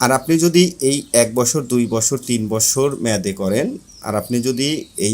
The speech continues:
মেয়াদ শেষান্তে আপনার মুনাফা উত্তোলন করেন, আম, তাহলে আপনারা মুনাফা পাবেন এক বছরের জন্য দশ দশমিক বিশ পার্সেন্ট,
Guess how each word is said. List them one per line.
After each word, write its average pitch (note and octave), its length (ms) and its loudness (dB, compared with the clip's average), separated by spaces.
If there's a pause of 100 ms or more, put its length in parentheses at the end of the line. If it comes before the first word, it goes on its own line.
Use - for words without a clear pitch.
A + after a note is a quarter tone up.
(100)
মেয়াদ B2+ 240 0 (100)
শেষান্তে F#3 500 2
আপনার F#2+ 260 -6
মুনাফা G2 360 -4
উত্তোলন G#2 400 -4
করেন, B2+ 240 0
আম, - 680 -8 (140)
তাহলে C3 320 2
আপনারা D3 280 -2
মুনাফা A#2+ 380 0
পাবেন C3 260 2 (220)
এক G#2 60 -4 (100)
বছরের B2 400 0
জন্য B2+ 140 0 (200)
দশ G#2 120 0 (120)
দশমিক A#2 400 -4 (260)
বিশ A2 140 0 (100)
পার্সেন্ট, F#2 400 -6